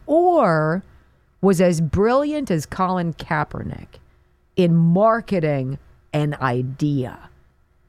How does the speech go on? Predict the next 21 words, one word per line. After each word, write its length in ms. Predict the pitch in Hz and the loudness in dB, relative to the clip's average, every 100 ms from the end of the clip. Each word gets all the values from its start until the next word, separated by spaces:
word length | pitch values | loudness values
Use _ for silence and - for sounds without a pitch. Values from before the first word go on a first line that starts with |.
| _ - | _ -2
Whatever 460 | 156 190 269 339 | 2 2 2 2
you 220 | 320 277 240 | 2 0 2
lack 420 | 214 226 262 247 | 4 4 2 -2
in 180 | 208 180 | -2 -4
skill, 720 | - - - 277 196 - - - _ _ _ _ | -8 -10 -4 -2 -2 -4 -12 -20 _ _ _ _
you 220 | - 190 233 | 0 4 4
market 600 | 214 226 240 247 262 - - - | 4 2 2 -2 -4 -6 -14 -4
in 180 | 185 165 | -2 0
a 80 | |
trend. 840 | 156 - - 143 131 104 - - - - - _ _ _ _ _ _ _ _ _ _ _ | -4 -10 -8 -4 -4 -4 -8 -14 -18 -20 -20 _ _ _ _ _ _ _ _ _ _ _
Colin 260 | 220 196 160 | -2 0 0
Kaepernick's 540 | 139 123 131 120 - | 0 0 -4 -4 -4
not 140 | 123 | -2
a 60 | 117 | -2
good 180 | 120 - | -4 -8
quarterback, 840 | - 127 143 147 180 208 208 - - _ _ _ _ _ _ _ | -6 -4 -4 -4 -4 -4 -8 -14 -20 _ _ _ _ _ _ _
but 240 | 147 160 180 | 0 2 2
he 120 | 180 | 0
took 320 | - 202 - | -2 -6 -6
the 200 | 143 143 | -4 -2
knee, 540 | 139 143 123 110 - | 0 0 -2 -4 -8